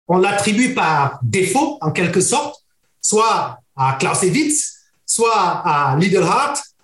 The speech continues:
soit à Zunze, en fonction de son substrat culturel personnel. Bon, pour le coup, c'est un peu raté,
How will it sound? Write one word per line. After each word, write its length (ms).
soit 480
à 120
Zunze, 420
en 140
fonction 400
de 80
son 180
substrat 580
culturel 460
personnel. 640
Bon, 220
pour 140
le 100
coup, 200
c'est 200
un 20
peu 140
raté, 440